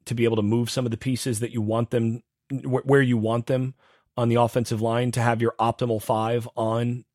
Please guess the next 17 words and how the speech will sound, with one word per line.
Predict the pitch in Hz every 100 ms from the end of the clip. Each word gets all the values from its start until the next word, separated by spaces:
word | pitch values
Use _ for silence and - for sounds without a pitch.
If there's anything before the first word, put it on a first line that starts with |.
| -
at | 120
different | 127 123 117
points. | - 151 - - _ _ _ -
I, | 107 110
I | 120
don't | 139 147
think | 156 151
they've | 147 113
had | 135 135
their | 131
optimal | 120 - 135 117
five | 131 120 117
on | 117
the, | 117 -
on | 120 117
the |
field | 107 123 120 120